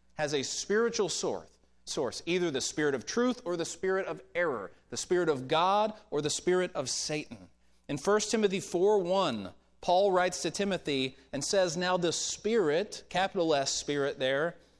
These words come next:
"the Holy Spirit expressly says that in later times, some will depart from the faith," watch this, "by devoting themselves to deceitful spirits and teachings of demons."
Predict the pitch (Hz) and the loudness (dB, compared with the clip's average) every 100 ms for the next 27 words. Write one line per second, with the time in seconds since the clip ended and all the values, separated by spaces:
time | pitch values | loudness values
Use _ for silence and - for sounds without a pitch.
0 | _ - - 208 240 202 - 170 190 185 | _ -12 0 4 4 2 0 0 0 -2
1 | - - 233 247 - 220 208 - 180 117 | -6 -2 0 0 0 0 0 0 0 0
2 | 127 156 151 160 165 160 208 208 - 113 | -2 -2 -4 -4 -4 0 0 -2 -4 -8
3 | 113 160 - - _ _ _ _ _ - | -8 -10 -12 -18 _ _ _ _ _ -2
4 | 214 233 247 185 139 - 175 175 - 170 | 0 2 2 0 -2 -2 2 0 0 -6
5 | 151 - 170 113 123 156 _ _ _ - | -6 -2 -2 -2 -4 -8 _ _ _ -2
6 | 156 - 156 104 - - _ _ _ _ | -2 0 -2 -2 -6 -10 _ _ _ _
7 | 135 143 147 151 139 180 208 208 196 180 | -2 0 0 -2 2 2 2 2 0 -2
8 | 175 156 139 135 - 147 123 127 123 - | -2 0 0 0 -6 -6 -4 -4 -4 -4
9 | - 254 - - 185 139 120 - _ _ | -2 -2 -4 -6 -2 -2 -2 -8 _ _
10 | - - 120 127 202 - - - - _ | -14 -8 -4 -4 -6 -8 -10 -12 -16 _
11 | _ _ _ 139 135 127 - - - 131 | _ _ _ -6 -6 -6 -4 -4 -2 -4
12 | 131 185 202 - - _ - - _ - | -4 -6 -8 -10 -14 _ -20 -20 _ -10
13 | 135 120 147 190 135 90 - - - | -10 -6 -4 -4 -6 -10 -16 -14 -14